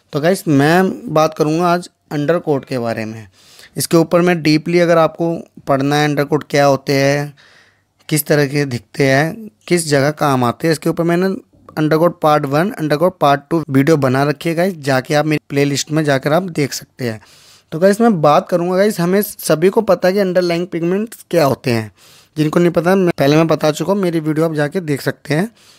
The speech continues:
मैं इधर से मोटी-मोटी टॉपिक उठाने वाला हूँ जो थोड़ा आपको आगे काम आने वाला है, जिनका बेस पक्का है, अच्छा है, ये वीडियो उनके लिए है।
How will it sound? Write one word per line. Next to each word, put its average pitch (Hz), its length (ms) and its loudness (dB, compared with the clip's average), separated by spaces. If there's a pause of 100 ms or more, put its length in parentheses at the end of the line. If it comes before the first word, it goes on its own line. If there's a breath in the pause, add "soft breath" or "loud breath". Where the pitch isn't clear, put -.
(160 soft breath)
मैं 143 160 4
इधर 170 140 4
से 208 160 0
मोटी-मोटी 175 760 0 (460)
टॉपिक 165 340 2
उठाने 139 280 -2
वाला 135 260 2
हूँ 190 240 -2 (300)
जो 156 300 -2
थोड़ा 151 260 2
आपको 175 320 -4
आगे 135 280 -4
काम 135 280 -2
आने 117 160 -2
वाला 110 220 -4
है, 120 40 -4
जिनका 135 160 -2
बेस 147 400 -2
पक्का 151 340 -2
है, 170 100 -2
अच्छा - 320 -4
है, 185 180 -4 (600 soft breath)
ये 139 120 2
वीडियो 143 300 4
उनके 147 260 0
लिए 120 180 -2
है। 110 120 -8